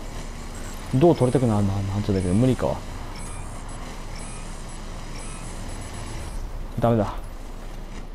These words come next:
そして、到着しました。今何分？七分か。いけるね。よし、こ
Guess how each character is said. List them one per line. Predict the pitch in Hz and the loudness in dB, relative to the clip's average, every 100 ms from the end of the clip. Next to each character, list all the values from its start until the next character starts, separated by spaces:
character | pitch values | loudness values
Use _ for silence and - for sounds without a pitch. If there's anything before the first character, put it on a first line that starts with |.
| - - - - - - - - - - - - - | -10 -10 -10 -10 -10 -10 -10 -10 -10 -10 -10 -4 0
そ | 123 | 2
し | |
て、 | - 160 156 | 6 6 8
到 | 147 147 | 6 8
着 | 147 139 | 8 8
し | 147 | 6
ま | 135 | 6
し | |
た。 | 120 90 - - - - 135 | 6 4 2 -8 -8 0 4
今 | 127 | 6
何 | 123 117 | 8 6
分？ | 90 92 - - - - - | 4 2 0 -6 -8 -8 0
七 | - 160 | 6 6
分 | 143 113 | 6 6
か。 | 107 | 6
い | 117 | 8
け | 156 | 8
る | 170 | 8
ね。 | 143 101 - 135 | 6 2 0 2
よ | 139 | 2
し、 | |
こ | - | 2